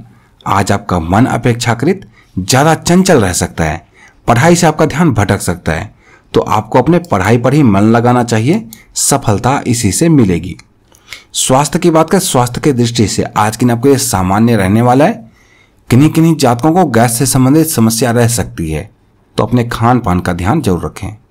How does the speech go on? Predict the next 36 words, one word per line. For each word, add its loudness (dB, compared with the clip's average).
प्रेम 6
संबंध 2
की 2
बात 2
करें 2
तो -6
आज 0
के 0
दिन 2
आपके 0
प्रेम 2
संबंधों 2
में 2
थोड़ी 2
खटास 0
उत्पन्न 0
हो 2
सकती -2
है। 0
जीवन 2
साथी 2
के 0
साथ 0
कुछ -2
मतभेद 4
उभर 4
कर 2
सामने 2
आ 2
सकते -4
हैं, -6
तो 2
मतभेदों 4
से -2
बिल्कुल 0
बचें। -4